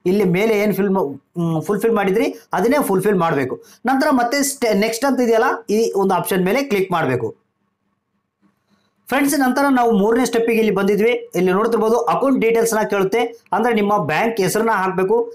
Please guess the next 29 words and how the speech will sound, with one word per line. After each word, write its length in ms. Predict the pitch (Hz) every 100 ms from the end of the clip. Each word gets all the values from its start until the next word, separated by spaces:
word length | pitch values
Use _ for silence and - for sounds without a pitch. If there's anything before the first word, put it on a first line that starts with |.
| - 165
ನಿಮ್ಮ 160 | 180
ಒಂದು 240 | 196 190 160
ಬ್ಯಾಂಕ್ 280 | 170 208
ಅಕೌಂಟ್ 320 | 214 190 202 208
ಯಾವ 240 | 165 165 185
ಬ್ಯಾಂಕ್ 240 | 185 185
ಅಕೌ-, 180 | 185 175
ಅಕೌಂಟ್, 400 | 170 175 180 175
ಆ, 360 | 160 156 147 131 - 151
ನಿಮ್ಮ 160 | 165
ಅಕೌಂಟು 600 | 175 160 208 202 247 - - -
ಯಾವ 140 | 160 190
ಬ್ಯಾಂಕ್‌ನಲ್ಲಿ 440 | 208 196 202 190
ಇದೆ 80 | 190
ಅಂತ 160 | 185 202
ಬ್ಯಾಂಕ್ 260 | 165 165 339
ಹೆಸರನ್ನ 260 | - 185
ಹಾಕ್ಬೇಕು. 580 | 180 180 175 208 247 - -
ಮತ್ತೆ 180 | 196 233
ಆ 100 | 208
ಒಂದು 260 | 208 202
ಬ್ಯಾಂಕ್ 560 | 208 165 202 208 226 226
ಬ್ರಾಂಚ್ 480 | 170 147 156 196 208
ನೇಮನ್ನ 300 | 190 196 196
ಹಾಕ್ಬೇಕು, 320 | 180 180 190
ಯಾವ 140 | 165 180
ಊರಿನಲ್ಲಿ 320 | 180 180 180
ಇದೆ 100 | 175
ಅಂತ. 140 | 160